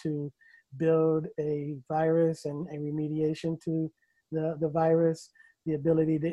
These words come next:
engage our entire ecosystem in a cloud-based set of initiatives, uh, focused on our pandemic response technology initiative.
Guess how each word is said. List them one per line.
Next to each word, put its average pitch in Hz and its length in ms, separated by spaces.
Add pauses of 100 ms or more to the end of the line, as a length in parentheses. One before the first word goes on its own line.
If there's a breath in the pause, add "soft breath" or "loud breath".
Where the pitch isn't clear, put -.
(120)
engage 165 880
our 156 160
entire 170 560
ecosystem 160 720 (480)
in 165 160
a 151 60
cloud-based 165 1080
set 170 160
of 151 80
initiatives, 156 580 (560)
uh, 156 80
focused 165 560
on 160 220
our 151 240 (120)
pandemic 156 560 (600)
response 160 680
technology 156 640
initiative. 143 480